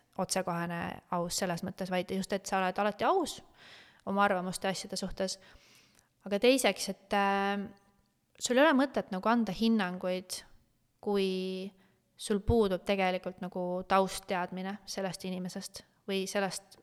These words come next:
mis iganes asjast, on ju. Ja ilmselt tänu sellele, et ma olen ka nii uudishimulik, siis ma tegelikult tahangi alati, alati nagu aru saada, et mis,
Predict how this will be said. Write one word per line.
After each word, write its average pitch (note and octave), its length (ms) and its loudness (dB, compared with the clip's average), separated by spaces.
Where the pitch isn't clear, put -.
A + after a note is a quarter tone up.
mis G3+ 160 -2
iganes G3 320 -2
asjast, F#3 400 -2
on G#3+ 160 -10
ju. - 60 -8
Ja F#3+ 360 2
ilmselt C#4 300 -2
tänu B3 220 4
sellele, B3+ 360 4
et F#3 120 -4
ma G3 80 2
olen G#3 200 2
ka F#3 140 -2
nii G#3+ 180 2
uudishimulik, F#3+ 600 -2
siis - 120 -10
ma G3+ 80 -2
tegelikult A#3+ 280 2
tahangi G#3+ 340 0
alati, G3 380 -4
alati G#3 320 0
nagu F3+ 160 -2
aru G#3 220 4
saada, F#3 340 2
et - 80 -8
mis, - 460 -2